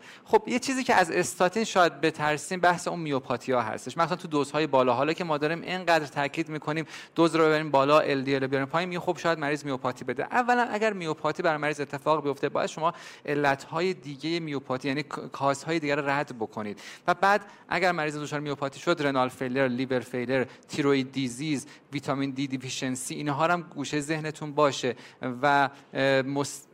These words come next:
اونها رو شاید شما تریت بکنید یا اصلاح بکنید، این اتفاق هم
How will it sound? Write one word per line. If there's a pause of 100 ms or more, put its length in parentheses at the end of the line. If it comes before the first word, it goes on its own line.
(120)
اونها
رو
شاید
شما
تریت
بکنید
یا
اصلاح
بکنید،
این
اتفاق
هم